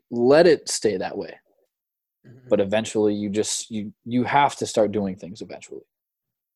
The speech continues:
Speaker 1: People probably won't until through the end of the year still. Like, as soon as someone tells me I can go to a bar, I'm going to play four hours of pool. It's just the way it is. And if that kills me, okay,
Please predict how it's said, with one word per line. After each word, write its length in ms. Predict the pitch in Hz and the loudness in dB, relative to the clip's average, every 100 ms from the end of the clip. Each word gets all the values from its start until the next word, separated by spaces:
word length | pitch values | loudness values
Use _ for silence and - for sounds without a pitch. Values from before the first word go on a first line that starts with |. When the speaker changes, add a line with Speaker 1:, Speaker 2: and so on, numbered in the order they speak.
| _ _ | _ _
Speaker 1:
People 280 | 135 131 123 | 2 6 4
probably 460 | - 127 120 107 98 | 4 4 4 4 -2
won't 580 | 90 95 120 143 120 - | -2 4 4 4 2 -4
until 560 | 107 113 101 98 98 - _ _ _ _ _ | -4 2 4 4 0 -8 _ _ _ _ _
through 140 | 104 101 | -2 0
the 120 | 101 | -2
end 140 | 101 | -2
of 60 | 92 | -2
the 80 | 87 | -2
year 200 | 92 139 | 0 0
still. 440 | - - 98 107 _ _ _ _ _ _ _ _ _ | 0 -2 -2 -2 _ _ _ _ _ _ _ _ _
Like, 140 | 104 | 0
as 100 | 101 | 2
soon 180 | - 139 | 2 0
as 100 | 151 | 0
someone 220 | - 143 | 0 -2
tells 220 | 127 131 123 | 2 2 4
me 120 | 113 | 2
I 80 | 113 | 2
can 140 | 131 | 2
go 120 | 120 | 4
to 120 | 117 107 | 6 6
a 60 | |
bar, 260 | 98 110 147 | 8 8 6
I'm 100 | 147 | 2
going 200 | 151 147 | 2 2
to 60 | 135 | 2
play 180 | 135 120 | 4 4
four 280 | - 110 107 | 6 8 10
hours 280 | 101 101 | 8 6
of 160 | 98 - | 2 -8
pool. 320 | - 85 - _ _ _ _ _ _ _ _ _ - | -6 -6 -6 _ _ _ _ _ _ _ _ _ -4
It's 140 | 123 | 2
just 240 | 143 131 - | 2 2 0
the 80 | |
way 220 | 120 113 95 | 4 4 4
it 60 | 80 | 0
is. 300 | - - - _ _ _ _ _ _ _ _ | -10 -18 -20 _ _ _ _ _ _ _ _
And 100 | 131 131 | -2 -2
if 140 | 113 | 2
that 220 | 139 139 | 4 4
kills 360 | - 143 120 104 | 2 2 2 0
me, 260 | 104 92 - _ _ - | -6 -8 -12 _ _ -2
okay, 320 | 107 98 - | -2 -2 -8